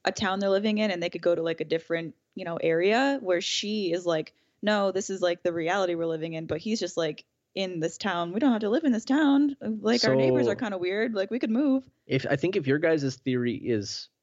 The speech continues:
Speaker 2: is on the right path, then she, Vision is a construct of her brain. And so this is her brain almost kind of rebelling against what she's done and saying,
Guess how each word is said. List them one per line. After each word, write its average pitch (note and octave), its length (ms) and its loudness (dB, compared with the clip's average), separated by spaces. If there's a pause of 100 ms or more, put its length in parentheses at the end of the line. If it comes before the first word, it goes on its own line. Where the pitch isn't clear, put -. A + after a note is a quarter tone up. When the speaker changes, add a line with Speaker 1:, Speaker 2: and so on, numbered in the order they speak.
Speaker 2:
is A2+ 180 0 (120)
on A#2+ 200 0
the A#2+ 80 -2
right A2+ 240 0
path, G2+ 380 -4 (680)
then A#2 120 -4
she, F3+ 520 -6
Vision D#3+ 480 2
is A#2+ 140 -2
a G#2+ 60 -4
construct B2 540 -4
of G2 100 -10
her G2+ 120 -6
brain. F#2+ 540 -10 (640)
And A#2+ 160 0
so A2+ 460 2 (220)
this D#3+ 160 -2
is C#3+ 140 0
her C3+ 120 2
brain A#2+ 400 0
almost B2 340 -6
kind A#2+ 280 -4
of G#2 160 -6
rebelling G#2 460 -4
against G#2 400 -4
what G2 160 0
she's A2 240 -6
done G#2 440 -4 (340)
and A2 160 -2
saying, G#2+ 400 0